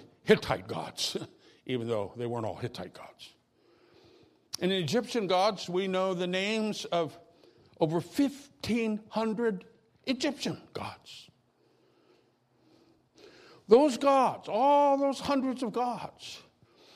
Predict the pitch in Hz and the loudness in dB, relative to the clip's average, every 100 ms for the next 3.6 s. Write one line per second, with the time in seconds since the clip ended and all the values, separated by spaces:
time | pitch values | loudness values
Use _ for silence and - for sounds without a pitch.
0 | - - 196 208 254 262 277 254 - 208 | -20 -2 2 4 6 6 4 0 -2 -2
1 | - 233 247 285 294 226 220 214 247 226 | 0 6 8 10 8 4 2 4 4 4
2 | 190 202 - 185 175 - - 262 277 240 | 2 -2 -2 -2 0 -2 -2 2 4 4
3 | - 180 139 131 160 | 2 0 2 2 2